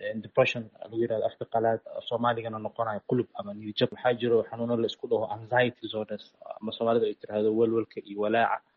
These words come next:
oo laga yaabo Soomaalida qaar badan oo ka mid ah bulshada Soomaalida inaysan u fahansanayn inuu cudur yahay ama inuu xanuun yahay. En, waxaa jiro xanuuno kale oo fara badan, en, anxiety-gana noocyo kala duwan leh oo,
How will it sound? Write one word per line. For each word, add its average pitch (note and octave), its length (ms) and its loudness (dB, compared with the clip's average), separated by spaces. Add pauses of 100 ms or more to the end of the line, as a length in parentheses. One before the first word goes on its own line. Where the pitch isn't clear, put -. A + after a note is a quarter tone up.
(160)
oo C3 80 8
laga D3+ 140 6
yaabo C#3 220 12
Soomaalida A#2+ 340 2
qaar A#2+ 180 -2
badan A#2 200 0
oo A2 80 -4
ka - 100 -4
mid A2+ 140 0
ah G#2 40 0
bulshada G#2 300 -8
Soomaalida A2 520 0 (420)
inaysan A#2 280 -2
u - 40 -6
fahansanayn A#2 680 2
inuu A2+ 240 0
cudur A#2 260 0
yahay A2 200 4
ama G#2+ 100 -8
inuu A2+ 140 -6
xanuun A#2 300 -4
yahay. G#2+ 180 -4 (680)
En, A2+ 600 2 (140)
waxaa A#2+ 300 4
jiro A#2+ 300 2
xanuuno A#2+ 420 0
kale A#2+ 200 2
oo A2 60 4
fara A2 220 -4
badan, A#2 300 2 (120)
en, G#2+ 240 -6 (140)
anxiety-gana A#2 680 0
noocyo A2+ 360 -6
kala A2+ 180 -2
duwan A#2 340 0
leh F#2+ 120 -14 (340)
oo, - 380 -10